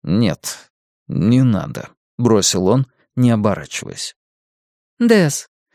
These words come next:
хотя бы скажи, что ты намерен делать, вспомнив такое?»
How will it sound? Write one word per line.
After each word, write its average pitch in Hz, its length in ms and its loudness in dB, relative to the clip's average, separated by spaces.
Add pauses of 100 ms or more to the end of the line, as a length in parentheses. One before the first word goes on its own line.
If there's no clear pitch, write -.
(220)
хотя 233 240 2
бы 254 100 2
скажи, 240 360 2
что 254 240 -2
ты 254 100 0
намерен 240 460 4
делать, 226 300 2
вспомнив 170 500 0
такое?» 160 500 -4